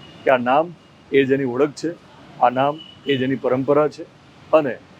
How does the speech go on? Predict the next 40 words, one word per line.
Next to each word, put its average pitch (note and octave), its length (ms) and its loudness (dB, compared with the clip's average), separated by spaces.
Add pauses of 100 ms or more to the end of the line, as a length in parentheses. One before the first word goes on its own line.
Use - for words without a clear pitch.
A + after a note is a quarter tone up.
(220)
કાળવા D3 320 4
ચોકમાં E3 360 -8
જે D#3+ 100 -6
મોડર્ન C#3 380 -4
છે G#2 180 -12 (500)
એ C3+ 80 0
મોડર્નથી C3+ 460 0
તમે C#3+ 180 -2
વાકેફ B2+ 320 0
છો. - 240 -8 (840)
એ C#3 100 4
લોકો D3 380 0
જ - 40 -6 (380)
અહીંયા C#3 320 -6 (320)
એમના C3 340 -4 (140)
વ્યવસાયના, C#3 680 -2 (580)
અ, A2 340 -2
એક B2+ 160 0
વ્યાપના C3 420 0
ભાગરૂપે C#3 500 -6
અહીંયા - 640 -6
એક C3 120 0
નવી B2 220 0
શરૂઆત C3+ 400 2
કરી C3+ 200 0
છે. - 340 -12 (320)
હું B2 140 2
નવી C3+ 340 2
શાખામાં B2+ 460 0
આવ્યો C3+ 180 4
છું, F3 200 -10 (400)
પણ D3+ 140 2
સ્વાદની D3 500 2
જે F3+ 120 2
પરંપરા E3+ 540 2
છે E3 160 -12
અને C#3 400 -8
જે D3 80 -4
વારસો B2+ 460 2
છે B2 220 -8